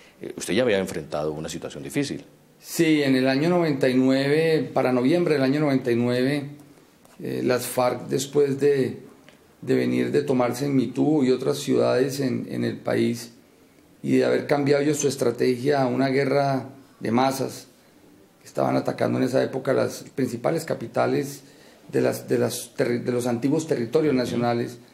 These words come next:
Speaker 2: por todos los temas de apoyos y todo eso. Ellos quisieron ir a atacar la ciudad de Puerto Inírida, eh, en el Guainía, en el departamento del Guainía,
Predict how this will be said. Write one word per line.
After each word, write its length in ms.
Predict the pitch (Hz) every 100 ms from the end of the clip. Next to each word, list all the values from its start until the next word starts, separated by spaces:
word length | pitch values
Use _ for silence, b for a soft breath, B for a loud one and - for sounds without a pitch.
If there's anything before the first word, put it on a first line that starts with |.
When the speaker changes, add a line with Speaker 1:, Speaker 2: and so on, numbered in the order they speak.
| B B
Speaker 2:
por 180 | 127 120
todos 480 | 139 131 131 147 143
los 220 | 127 -
temas 360 | 131 123 135 127
de 240 | 127 120
apoyos 640 | - - 120 135 135 123 117
y 40 |
todo 260 | - 131 123
eso. 180 | 120 - B B
Ellos 200 | 139 160
quisieron 360 | 160 135 135 143
ir 100 | 143
a 40 | 143
atacar 300 | 143 131 127
la 100 | 131
ciudad 280 | 131 117
de 80 | 120
Puerto 300 | 120 135 135
Inírida, 460 | 135 120 127 135 139 - b b b b b
eh, 480 | - 139 131 123 120
en 100 | 120
el 80 | 127
Guainía, 420 | 127 139 139 131
en 60 | 131
el 80 | 127
departamento 460 | - - 123 - 135
del 80 |
Guainía, 500 | 135 139 135 120 131